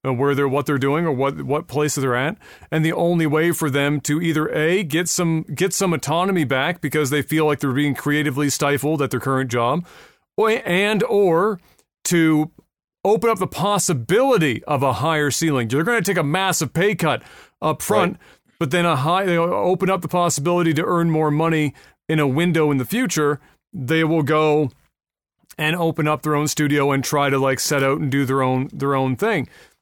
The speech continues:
Speaker 1: And like anything, many of them are not successful at that. Some are successful, but many are not. And that's just,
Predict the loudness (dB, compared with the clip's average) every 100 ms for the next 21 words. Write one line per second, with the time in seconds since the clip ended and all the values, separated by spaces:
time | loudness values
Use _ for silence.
0 | _ -4 -2 0 0 0 0 2 0 0
1 | 0 0 0 -2 -6 -6 -2 0 0 0
2 | 0 0 0 2 0 0 -2 0 0 0
3 | -2 -6 -4 -2 -2 0 -2 0 -2 -2
4 | -4 -4 -2 0 -2 -4 -4 -2 -2 -4
5 | -2 -2 -2 0 0 0 0 0 -2 -2
6 | -2 -2 -2 -2 -6 -6